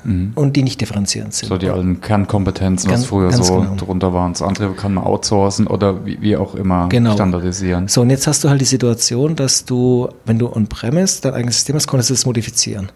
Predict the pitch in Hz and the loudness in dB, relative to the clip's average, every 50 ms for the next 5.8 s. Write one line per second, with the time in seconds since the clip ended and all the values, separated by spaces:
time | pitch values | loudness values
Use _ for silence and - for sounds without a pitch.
0 | - 120 107 98 101 117 123 127 - - 113 123 127 131 - 135 131 127 117 120 | 0 0 2 2 2 0 -2 -2 -2 0 2 2 2 2 0 2 2 2 2 2
1 | 120 120 110 - - 139 165 165 - 156 143 - - 127 131 120 - - - 123 | 0 0 0 0 0 0 0 0 0 -2 0 0 0 0 0 0 -2 -2 -2 -2
2 | 117 117 117 - 113 107 101 104 101 98 - - 113 - - 104 101 - 101 98 | 0 -2 -2 0 -2 -2 0 -2 -4 -8 -10 -8 -8 -6 -6 -6 -4 -4 -4 -4
3 | 131 127 - - 127 127 113 - 120 117 127 127 107 - 135 131 - - 131 120 | -4 -2 -2 0 0 0 -2 -2 0 0 2 2 2 0 0 -2 -2 -2 0 0
4 | 120 117 113 107 107 - 117 113 - - 113 107 - 127 120 - - 120 113 110 | 2 0 0 0 -2 -6 -8 -8 -8 -8 -8 -4 -2 -2 -2 -2 -2 -2 -2 -2
5 | 104 - - 107 110 123 139 170 170 - - - 113 101 101 104 | -2 -4 -4 -2 -2 0 0 0 0 -2 -2 0 0 0 0 0